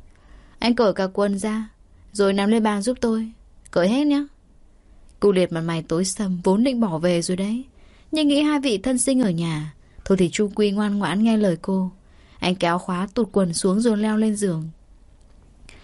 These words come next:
Cung Liệt không thể hiểu nổi, ông già nhà anh nghĩ cái gì, bắt đến đánh bệnh viện nhỏ như cái bếp nhà anh để khám bệnh, trong khi ngoài kia bao bệnh viện cao cấp kia mà. Hạ thấp giá trị của anh thật.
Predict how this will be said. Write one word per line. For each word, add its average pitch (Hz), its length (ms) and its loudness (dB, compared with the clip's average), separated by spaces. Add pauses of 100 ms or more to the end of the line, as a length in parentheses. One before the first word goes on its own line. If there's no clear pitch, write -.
(300)
Cung 311 120 2
Liệt 233 260 4
không 294 160 -2
thể 269 100 2
hiểu 214 220 4
nổi, 165 360 -6 (320)
ông 214 220 0
già 185 260 -4
nhà 170 120 -8
anh 214 160 -4
nghĩ 220 160 -2
cái 262 120 -6
gì, 190 360 -4 (140)
bắt 240 80 0
đến 220 180 2
đánh 240 180 2
bệnh 190 200 -2
viện 196 200 -2
nhỏ 180 260 -2
như 220 100 0
cái 254 140 -4
bếp 302 260 0
nhà 233 100 0
anh 202 160 0
để 180 100 0
khám 185 300 0
bệnh, 233 160 0 (600)
trong 202 200 -2
khi 208 140 0
ngoài 196 300 -2
kia 208 260 -4
bao 226 220 2
bệnh 185 160 0
viện 185 180 0
cao 240 220 -4
cấp 311 180 -2 (100)
kia 262 100 0
mà. 180 260 0 (420)
Hạ 165 300 -2
thấp 233 160 -4
giá 185 220 -4
trị 185 240 -6
của - 160 -6
anh 196 160 -2
thật. 190 180 -4